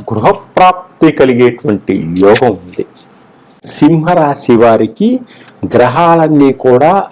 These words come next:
చక్కగా అనుకూలంగా ఉన్నాయి. వీరు అన్ని రంగాలలోనూ విజయాన్ని సాధిస్తూ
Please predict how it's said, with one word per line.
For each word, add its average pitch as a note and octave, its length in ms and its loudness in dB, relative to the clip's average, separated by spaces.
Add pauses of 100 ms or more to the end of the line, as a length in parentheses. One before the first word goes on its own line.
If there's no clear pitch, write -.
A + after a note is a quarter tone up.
(100)
చక్కగా D#3+ 640 -2
అనుకూలంగా B2+ 640 0
ఉన్నాయి. F#2+ 320 -2 (920)
వీరు D3+ 580 4 (180)
అన్ని G3+ 300 4
రంగాలలోనూ E3+ 1000 2 (140)
విజయాన్ని D3+ 520 2
సాధిస్తూ D3+ 800 -2